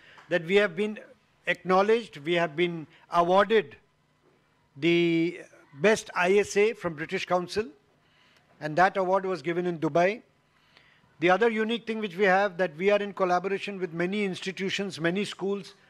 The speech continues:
abroad. As I said just now, we are in direct contact with Ireland School, Saint Patrick's, and other many, many other schools. And then, uh, the most unique thing is our activities.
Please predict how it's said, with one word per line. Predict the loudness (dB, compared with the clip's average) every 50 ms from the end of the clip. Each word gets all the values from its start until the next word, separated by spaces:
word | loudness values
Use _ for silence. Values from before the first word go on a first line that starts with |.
| _ _ _ _
abroad. | -4 -2 4 6 6 6 6 4 0 -10 -20 _ _ _ _ _ _ _ _ _ _ _ _ -6
As | -6 -4 -2 0
I | -2 0
said | 0 -2 -2 -2
just | -2 -2 -2 -2 -2
now, | -2 -2 -2 -2 -6 -10 _ _ _ _ _ _ _ -20 -20 _
we | -4 0 2 4
are | 4 4 2
in | 0 -4 -8 -4
direct | 0 0 0 0 0 -2 -2
contact | -4 -4 -2 -2 -2 -2 -2 -4 -8 -16 -20 _ _ _ _ _ _ _
with | -6 -6 -6 -2 2
Ireland | 2 4 4 2 2 0 -2 -2 -4 -6
School, | -8 -4 -4 -4 -4 -4
Saint | -4 -6 -4 0
Patrick's, | 0 0 0 0 -2 -4 -4 -4 -8 -14 -20 _ _ _ _ -10
and | -6 -4
other | -4 -2 -2 -2
many, | -4 -4 -4 -4 -6 -8 -8 -8
many | -8 -8 -6 -4 -2
other | -2 -2 -2 -2 -4
schools. | -4 -8 -8 -8 -8 -10 -14 -18 -20 _ _ _ _ _ _ _ _ _ _ _ _ _ _ _ _ _ _ _ _ _ -20 -20 _ _ _ _ _ _ _ _
And | -10 -8 -2 2
then, | 2 2 2 2 2
uh, | 2 2 2 0 -2 -8 _ _ _ _ _ _ _ _ _ _ _ _ _ _ _ _ _
the | -10 -4
most | -2 2 2 2 0 0 -4
unique | -6 -4 -4 -4 -6 -6 -2 -2
thing | -2 -2 -2 -6 -14 -18 -20 _ _ _
is | 0 4 4 4 4 0 -4 -12 -20 _ _ _ -2
our | 0 0 0 0 0
activities. | -2 -4 -4 -6 -4 -4 -4 -4 -6 -8 -10 -12 -14 -20